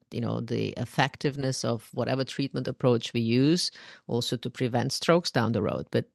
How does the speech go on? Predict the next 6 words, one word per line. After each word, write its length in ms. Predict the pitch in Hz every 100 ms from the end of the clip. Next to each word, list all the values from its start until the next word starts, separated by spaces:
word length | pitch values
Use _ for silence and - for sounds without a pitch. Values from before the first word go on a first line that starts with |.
| -
again, 400 | 151 165 127 117
we, 140 | 117
we're 160 | - 139
lacking 560 | 139 139 - 127 113
large-scale 600 | 123 120 117 - - 117 120
trials, 600 | - 117 117 131 160